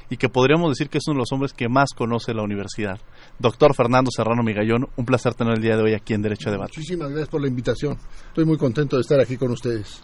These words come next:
Speaker 1: Al contrario, doctor, y me atrevería a aventar la primera pregunta. Hablamos, escuchamos esta palabra del exilio. ¿Qué significa el exilio como en, en sentido estricto?
Speaker 2: Bueno, primero, <clears throat> el exilio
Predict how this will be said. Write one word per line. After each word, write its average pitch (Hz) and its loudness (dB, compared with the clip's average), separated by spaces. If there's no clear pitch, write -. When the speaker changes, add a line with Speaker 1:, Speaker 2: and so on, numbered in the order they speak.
Speaker 1:
Al 123 2
contrario, 135 6
doctor, 160 4
y 143 2
me 139 4
atrevería 135 4
a 175 8
aventar 151 4
la 117 2
primera 117 -2
pregunta. 107 -6
Hablamos, 143 2
escuchamos 143 -2
esta - -4
palabra 120 0
del 107 -4
exilio. 107 -6
¿Qué 160 0
significa 135 -2
el 107 0
exilio 113 -4
como 101 -6
en, 107 -8
en 113 -6
sentido 107 -4
estricto? - -10
Speaker 2:
Bueno, 196 0
primero, 208 4
<clears throat> - 2
el 147 6
exilio 190 4